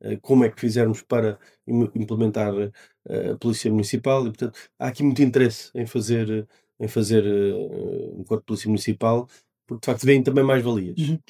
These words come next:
Speaker 2: Eles são da P S P, calculo eles, formados na, na P S P, por aquilo que sei, não.
Speaker 1: É, a formação,
Speaker 2: Sim.
Speaker 1: há um curso de, há um curso de polícia municipal,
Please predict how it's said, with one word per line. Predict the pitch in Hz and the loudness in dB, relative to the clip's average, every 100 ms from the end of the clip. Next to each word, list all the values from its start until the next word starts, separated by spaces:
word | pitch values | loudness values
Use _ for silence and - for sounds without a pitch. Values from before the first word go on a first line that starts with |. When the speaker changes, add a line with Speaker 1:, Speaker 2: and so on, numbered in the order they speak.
| - | -6
Speaker 2:
Eles | 185 | 0
são | 202 180 | 2 2
da | |
P | 160 180 | 4 2
S | 175 | 2
P, | - 269 294 _ | 0 -2 -2 _
calculo | 156 147 160 185 | -12 -6 -4 -4
eles, | - | -6
formados | - 170 175 156 131 | -6 2 2 2 -2
na, | 151 143 139 | -4 -4 -6
na | 143 139 | -8 -6
P | 147 | -4
S | 143 - | -4 -4
P, | 185 208 - | -2 -2 -4
por | 151 | -14
aquilo | 131 147 | -12 -12
que | - | -8
sei, | 190 208 170 | -6 -6 -6
não. | 120 113 | -6 -2
Speaker 1:
É, | 135 139 | 0 2
a | |
formação, | 117 - 139 135 117 - 135 147 185 | 0 0 2 2 2 2 2 2 -4
Speaker 2:
Sim. | - 110 | -4 0
Speaker 1:
há | |
um | 117 | 0
curso | 110 135 120 - 123 110 | 0 -4 -6 -6 -6 -2
de, | 117 120 117 113 - _ | 0 2 0 -4 -14 _
há | 113 | -4
um | 107 | -2
curso | 123 120 120 | -2 -2 -4
de | 117 | -2
polícia | 131 117 123 | -2 0 0
municipal, | 117 113 120 135 135 | 0 -2 -4 -2 -4